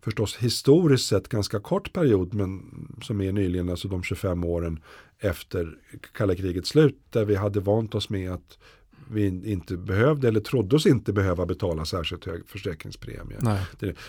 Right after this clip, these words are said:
Speaker 1: så nu uppfattar vi ju som ett två procent mål, eh, som, som något ganska ambitiöst och långtgående. Men vi ska ju komma ihåg att stora delar under kalla kriget så låg ju den svenska försvarsbudgeten på fyra, tre och en halv, tre procent av,
Speaker 2: Mm.
Speaker 1: av, av svensk B N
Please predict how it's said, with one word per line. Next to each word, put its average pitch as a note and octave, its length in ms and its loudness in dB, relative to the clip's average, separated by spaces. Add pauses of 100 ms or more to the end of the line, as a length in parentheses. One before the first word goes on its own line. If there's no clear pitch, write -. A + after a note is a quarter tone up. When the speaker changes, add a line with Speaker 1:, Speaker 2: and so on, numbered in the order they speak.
Speaker 1:
så - 140 0
nu B2 220 8
uppfattar B2+ 560 4
vi A2 80 4
ju G#2+ 80 4
som G#2+ 140 -2
ett G#2+ 200 -4
två A2+ 280 0
procent G2 480 -4
mål, B2+ 440 4
eh, A#2 680 -10
som, G#2 320 -4
som G#2+ 160 -2
något G2+ 160 -2
ganska G2+ 400 -2
ambitiöst F#2+ 680 -2
och - 140 -10
långtgående. G2 1000 -2 (420)
Men A2 120 0
vi A2 60 2
ska A2+ 160 0
ju A2 60 4
komma G#2+ 240 0
ihåg G#2 160 2
att F#2 80 -4
stora G#2 400 0
delar A#2+ 240 4
under F#2+ 180 -2
kalla F#2 260 -4
kriget B2 380 0
så A#2 100 -6
låg F2 180 -2
ju E2+ 60 -6
den E2+ 120 -8
svenska F2 340 -6
försvarsbudgeten E2 880 -8
på F2 100 -12
fyra, D#2+ 340 -6
tre E2 180 -10
och D2 60 -8
en D2 60 -8
halv, D2 160 -10
tre D2+ 220 -12
procent F2+ 440 -4
av, - 60 -2
Speaker 2:
Mm. G2 180 -2
Speaker 1:
av, E2 160 -12
av D#2+ 100 -14
svensk D#2+ 320 -16
B F2 120 -16
N D#2 80 -20